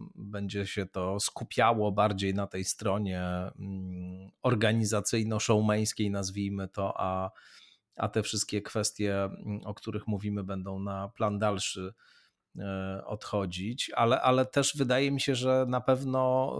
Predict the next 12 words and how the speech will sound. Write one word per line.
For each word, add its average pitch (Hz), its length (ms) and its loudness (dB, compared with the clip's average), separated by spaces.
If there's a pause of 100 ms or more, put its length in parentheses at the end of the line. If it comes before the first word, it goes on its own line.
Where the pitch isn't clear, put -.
(120)
w - 100 -8
tej 123 140 0
sytuacji, 127 500 0
w - 60 -10
której 123 640 0 (320)
ty 196 340 0
tutaj 95 500 0
w - 100 -12
Polsce 92 680 0
tą 95 160 -4
swoją 98 400 -2
działalność 104 840 0